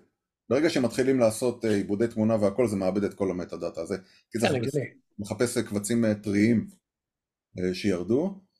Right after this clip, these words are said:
Speaker 1: מצאתי מישהו שעשה בד-, עושה בדיקות ומשווה, אתה יודע, את, את ה-GoPro חמש לשש, לשבע, לשמונה, לתשע, וזה, והוא העלה סרטים באיכות, אה, גבוהה.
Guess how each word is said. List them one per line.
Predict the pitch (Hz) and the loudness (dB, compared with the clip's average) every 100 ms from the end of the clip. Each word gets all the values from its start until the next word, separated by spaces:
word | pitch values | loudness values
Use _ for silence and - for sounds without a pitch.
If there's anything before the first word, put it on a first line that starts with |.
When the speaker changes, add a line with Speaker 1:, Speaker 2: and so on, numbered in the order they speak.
| _ | _
Speaker 1:
מצאתי | 101 135 135 | 0 2 2
מישהו | 131 139 - | 2 0 -2
שעשה | 120 120 107 104 98 92 - 123 | -2 2 4 4 2 -2 0 -2
בד-, | 113 104 - - | -2 -6 -10 -10
עושה | 104 139 | -2 -2
בדיקות | 120 110 127 123 104 - _ _ _ 95 | 0 -2 2 2 0 -12 _ _ _ -4
ומשווה, | 95 95 117 110 | -4 0 2 2
אתה | 101 | 2
יודע, | 101 95 | 4 4
את, | 87 - 92 95 | 2 -2 -2 -2
את | 98 | -2
ה-GoPro | 92 117 113 107 98 92 85 - _ _ _ _ - | 2 2 2 2 2 2 -2 -8 _ _ _ _ -2
חמש | 98 151 147 - | 2 6 4 2
לשש, | 95 - 156 117 92 | -2 4 4 4 -2
לשבע, | - 147 123 | 0 2 2
לשמונה, | 101 92 135 147 107 | 0 0 0 0 0
לתשע, | 90 135 135 110 | -2 -2 -2 -2
וזה, | 135 156 | -2 0
והוא | 123 107 | 2 4
העלה | 120 127 113 | 6 4 2
סרטים | 113 104 127 113 | -2 -4 -2 0
באיכות, | 95 - 104 98 | -2 -2 -4 -4
אה, | |
גבוהה. | 90 92 123 | -6 -2 -2